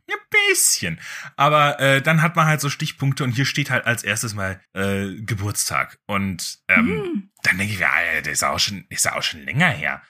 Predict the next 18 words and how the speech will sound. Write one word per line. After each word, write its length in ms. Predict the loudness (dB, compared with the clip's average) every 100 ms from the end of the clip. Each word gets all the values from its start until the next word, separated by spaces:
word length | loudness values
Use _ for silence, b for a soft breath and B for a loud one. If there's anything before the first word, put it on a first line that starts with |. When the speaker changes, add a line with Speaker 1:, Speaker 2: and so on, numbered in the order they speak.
| B
Speaker 1:
Haben 120 | -6 -4
wir 80 |
so 140 | -2 0
lange 240 | 2 2
schon 200 | 4 2
nicht 200 | 2 0
mehr 120 | 0
aufgenommen? 520 | 2 -2 -2 -2 -2 -6 B B B -2
Ist 160 | 2
auch 120 | 2
fast 280 | 4 0 2
zwei 160 | 0 2
Wochen 180 | 4 4
Speaker 2:
Ja. 80 | 4
Speaker 1:
her 140 | 4
jetzt 200 | 2 0 -2
schon, 200 | -2 -2
ne? 200 | -4